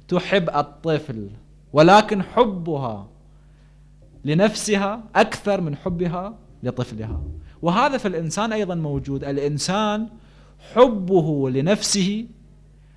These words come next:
أكثر من حبه لكل شيء.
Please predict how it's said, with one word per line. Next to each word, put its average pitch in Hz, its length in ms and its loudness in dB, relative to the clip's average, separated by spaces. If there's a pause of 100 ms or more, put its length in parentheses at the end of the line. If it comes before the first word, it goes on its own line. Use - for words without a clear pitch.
(420)
أكثر 254 560 4
من 202 180 0
حبه 254 600 0
لكل 190 460 4
شيء. 120 420 -2